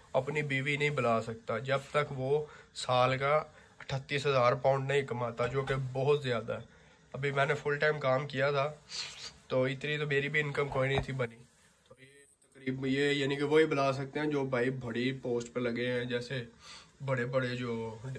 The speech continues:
software engineer होते हैं, developer होते हैं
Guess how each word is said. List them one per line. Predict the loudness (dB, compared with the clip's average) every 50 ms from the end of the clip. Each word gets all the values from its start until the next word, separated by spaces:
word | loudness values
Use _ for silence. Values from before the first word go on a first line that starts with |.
| -12 -12
software | -10 -8 -6 -6 -6 -4 -4 -4 -4 -4
engineer | -4 -4 -4 -4 -4 -4
होते | -6 -6 -6 -4
हैं, | -2 -2 0 0
developer | -2 -2 -2 -2 -4 -4 -6 -6
होते | -6 -6 -8 -6 -4 -2
हैं | -2 -2 -4